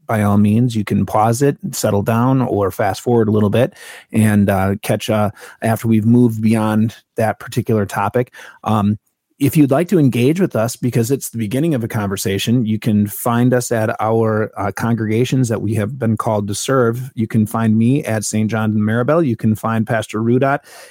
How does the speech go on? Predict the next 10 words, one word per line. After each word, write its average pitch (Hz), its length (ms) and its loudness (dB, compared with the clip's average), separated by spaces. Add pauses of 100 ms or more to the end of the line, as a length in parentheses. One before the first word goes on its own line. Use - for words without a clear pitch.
(120)
at 110 280 -2
Emmanuel 117 500 2
and 110 100 0
Shirley. 127 380 2
And 135 220 0
we'd 110 280 -2
love 131 360 0
to 131 160 -2
have 120 180 0
an, 127 100 -2